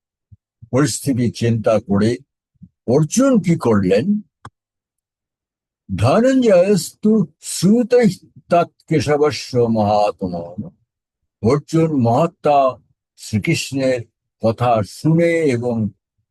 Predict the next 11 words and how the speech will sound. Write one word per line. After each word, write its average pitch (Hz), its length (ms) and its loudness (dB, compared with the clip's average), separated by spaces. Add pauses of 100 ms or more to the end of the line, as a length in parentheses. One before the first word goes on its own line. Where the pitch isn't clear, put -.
(240)
কথার 113 360 0 (1900)
গভীরতা 143 600 2
বুঝে 151 440 2
নিয়ে 107 460 -2 (760)
অর্জুন 208 580 0
কি 156 160 0
করলেন? 101 600 0 (640)
প্রেক্ষাৎ 233 640 0
ভীমসেনস্য, 185 1400 0 (520)
ভীমসেনের 214 760 2
দিকে 202 360 0